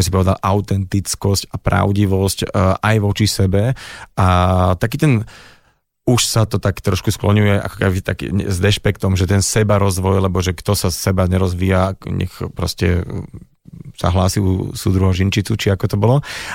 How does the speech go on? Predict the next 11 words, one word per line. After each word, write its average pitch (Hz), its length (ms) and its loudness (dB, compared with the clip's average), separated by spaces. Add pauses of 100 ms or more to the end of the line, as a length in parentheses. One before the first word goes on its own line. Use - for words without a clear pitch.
Ale 110 320 2
že 107 240 2 (320)
a 98 80 2
zrazu, 123 480 2
ako 170 320 -2
vnímaš 104 560 2
taký - 160 -4
ten 98 240 0
shift, - 480 0
ten 92 160 0
posun, 92 560 0